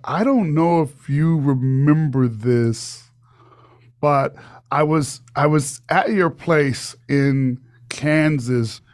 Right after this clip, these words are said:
doing a training with, uh, Doctor George Williams. And I think we were, it,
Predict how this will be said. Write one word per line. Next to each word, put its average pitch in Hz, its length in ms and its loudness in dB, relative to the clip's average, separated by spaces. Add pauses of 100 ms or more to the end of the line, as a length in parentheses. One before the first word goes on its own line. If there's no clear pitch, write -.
(200)
doing 160 300 2
a 143 100 2
training 143 760 0 (420)
with, 135 300 2
uh, 123 180 2
Doctor 131 400 0
George 123 560 0 (460)
Williams. 123 720 -2 (600)
And 143 380 0
I 170 160 0
think 254 520 0
we 190 340 -2
were, 175 280 0 (160)
it, 170 120 2